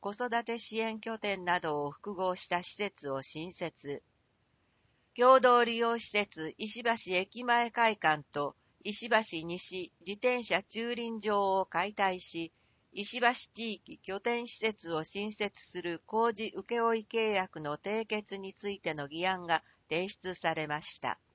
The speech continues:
新施設は五階建てで、一階は利用者用駐輪場等、二階は地域子育て支援拠点、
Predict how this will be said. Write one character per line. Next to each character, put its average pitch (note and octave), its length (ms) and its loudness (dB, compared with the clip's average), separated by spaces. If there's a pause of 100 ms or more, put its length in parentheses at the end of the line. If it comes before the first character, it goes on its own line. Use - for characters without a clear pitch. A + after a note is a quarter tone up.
(1000)
新 B3+ 300 -4
施 B3 220 -10
設 G#3 380 -6
は D#3 260 2 (260)
五 F3+ 140 0
階 A3 280 4
建 G3 180 0
て F#3 140 -6
で、 D#3+ 300 0
一 G3 260 -6
階 A3+ 300 6
は G3 260 6
利 F#3 120 -6
用 A#3+ 180 2
者 A3+ 220 2
用 G3 260 0
駐 G#3+ 280 -4
輪 G3+ 260 -6
場 F3+ 260 -2
等、 D3+ 380 -6 (580)
二 G#3 160 0
階 A3+ 300 6
は G3 240 4 (260)
地 B3+ 220 -6
域 F3 280 -12
子 F#3 180 -10
育 A3+ 300 0
て G#3+ 160 -2
支 G#3 220 -4
援 G#3+ 240 0
拠 F#3+ 220 -6
点、 C3+ 320 -6